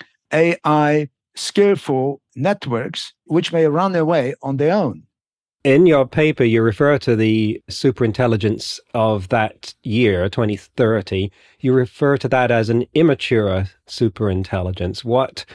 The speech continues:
Speaker 2: makes it immature?
Speaker 1: Correct. Yes, that's a very good and necessary qualification.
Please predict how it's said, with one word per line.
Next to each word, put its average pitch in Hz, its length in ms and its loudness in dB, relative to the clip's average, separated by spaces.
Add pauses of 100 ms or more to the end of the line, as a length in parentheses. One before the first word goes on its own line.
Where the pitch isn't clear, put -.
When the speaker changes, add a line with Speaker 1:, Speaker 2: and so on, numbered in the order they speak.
(140)
Speaker 2:
makes 123 280 0
it 117 180 0
immature? 107 600 -2 (120)
Speaker 1:
Correct. 117 460 -2
Yes, 101 300 -2
that's 139 380 -2
a 143 80 0
very 156 580 2 (160)
good 139 240 -4 (540)
and 123 200 0
necessary 139 560 2
qualification. 117 840 -2